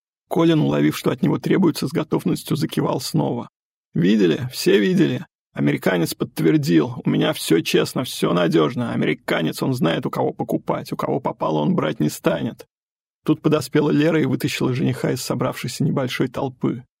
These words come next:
Колин уходил неохотно, ему нравилось быть в центре внимания этих странных людей.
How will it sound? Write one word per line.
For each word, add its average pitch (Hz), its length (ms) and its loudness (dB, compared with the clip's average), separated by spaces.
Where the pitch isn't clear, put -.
Колин 170 260 2
уходил 165 380 2
неохотно, 165 540 0
ему 131 200 0
нравилось 143 480 -2
быть 147 200 -2
в - 60 -14
центре 135 300 -4
внимания 131 420 0
этих - 200 -6
странных 127 460 -4
людей. 127 460 -2